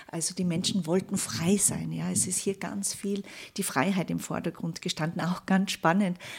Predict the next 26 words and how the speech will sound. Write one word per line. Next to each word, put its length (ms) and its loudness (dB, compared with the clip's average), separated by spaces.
Man 140 0
kann 200 0
sogar 400 -2
im 240 -4
Baustil 920 0
miterleben. 720 0
Also 320 0
in 140 -2
der 240 4
Zeit, 540 2
ähm, 320 -2
ist 160 -2
man 100 2
einfach, 300 -2
ist 180 -4
die 160 -10
Gotik, 640 0
ähm, 320 2
sehr, 380 2
ähm, 480 0
in 120 0
Vordergrund 640 2
Grund 460 12
gerückt 460 10
und, 340 6
äh, 180 8